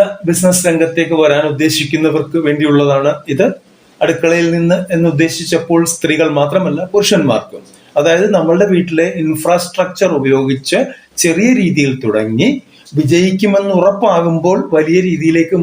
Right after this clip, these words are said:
മാറുക, മാറ്റി ചിന്തിക്കുക. കാരണം, ആദ്യമേ തന്നെ കുറെ അധികം പൈസ ഇൻവെസ്റ്റ് ചെയ്ത് അത് കൃത്യമായിട്ട് മാർക്കറ്റിംഗ് ചെയ്യാതെ വന്നു കഴിഞ്ഞാൽ അത് നമുക്ക് വലിയ പ്രോബ്ലം ആയി. നമ്മളുടെ totally ലൈഫ് സേവിങ് ആയിരിക്കും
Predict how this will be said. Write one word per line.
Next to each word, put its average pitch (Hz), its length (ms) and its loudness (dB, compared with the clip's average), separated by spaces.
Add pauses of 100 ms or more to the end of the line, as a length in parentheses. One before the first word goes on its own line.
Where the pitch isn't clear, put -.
മാറുക, 143 360 0 (420)
മാറ്റി 175 380 -2
ചിന്തിക്കുക. 123 440 0 (440)
കാരണം, 208 240 0 (180)
ആദ്യമേ 170 360 2 (120)
തന്നെ 175 240 -2
കുറെ 165 260 2
അധികം 185 400 -2
പൈസ 143 260 -2 (340)
ഇൻവെസ്റ്റ് 175 520 2 (100)
ചെയ്ത് 107 320 0 (560)
അത് 220 100 2 (100)
കൃത്യമായിട്ട് 170 540 0
മാർക്കറ്റിംഗ് 151 560 -2
ചെയ്യാതെ 147 380 2 (520)
വന്നു 170 360 4
കഴിഞ്ഞാൽ 104 500 -4 (400)
അത് 185 160 2
നമുക്ക് 147 240 0
വലിയ 135 260 0
പ്രോബ്ലം 123 400 0
ആയി. 101 100 -6 (160)
നമ്മളുടെ 160 360 0
totally 165 280 0 (140)
ലൈഫ് 175 320 2
സേവിങ് 175 400 0
ആയിരിക്കും 160 300 -2